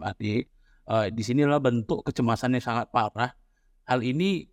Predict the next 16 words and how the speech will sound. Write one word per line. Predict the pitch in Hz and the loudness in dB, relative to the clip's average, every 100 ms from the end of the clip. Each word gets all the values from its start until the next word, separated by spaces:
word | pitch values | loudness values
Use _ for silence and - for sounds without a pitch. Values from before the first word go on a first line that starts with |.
| _ _ | _ _
terjadi | 135 123 127 156 | -4 -2 0 0
akibat | 143 143 160 165 | 0 0 0 0
mempengaruhi | 139 135 131 131 123 143 | -2 -2 0 0 0 0
dari, | 139 117 139 156 | 0 0 0 -2
eh, | 113 117 113 113 | 0 0 -2 -4
penggunaan | 127 120 120 131 | -2 0 0 0
media | 127 117 | 0 -2
sosial | - - 117 135 139 _ _ _ | -4 -6 -4 -4 -6 _ _ _
hingga | - 160 151 190 | -4 0 4 4
mempengaruhi | 208 175 160 151 147 139 135 185 | 4 0 -4 -2 0 0 0 0
dari | 139 127 175 170 _ _ _ | 2 0 -2 -8 _ _ _
suasana | - 104 113 104 | -8 -4 -2 -2
hati, | 127 - 143 135 - | -2 2 2 0 -2
itu | |
tadi | 113 107 | -2 -2
kan, | 120 | 0